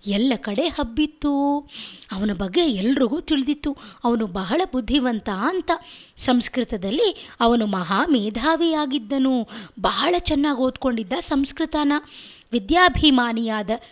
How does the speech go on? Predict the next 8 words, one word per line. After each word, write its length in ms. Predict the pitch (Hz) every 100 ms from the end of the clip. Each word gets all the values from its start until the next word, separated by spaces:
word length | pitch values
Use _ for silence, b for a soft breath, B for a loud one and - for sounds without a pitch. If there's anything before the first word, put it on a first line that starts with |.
| B
ಕೃಷ್ಣದೇವರಾಯ 960 | 247 226 254 214 208 190 202 196 190 381 339 392 B B -
ಅವನನ್ನು 440 | 330 320 269 233
ಸ್ವಾಗತಿಸಿ 1080 | 208 - 208 202 190 208 185 392 359 - - _
ಸತ್ಕರಿಸಿದನು. 1120 | - 403 - - 302 254 - 226 208 202 208 190 185 _ _ _ _ _ -
ವಿದ್ಯಾ 540 | 233 247 202 277 302 427 B B B -
ಅಭಿಮಾನಿ 840 | 277 269 370 330 240 208 220 240
ಅಂದ್ರೆ 640 | 220 240 381 320 262 247 -
ವಿದ್ಯೆಯನ್ನ 600 | 233 285 - 403 403 370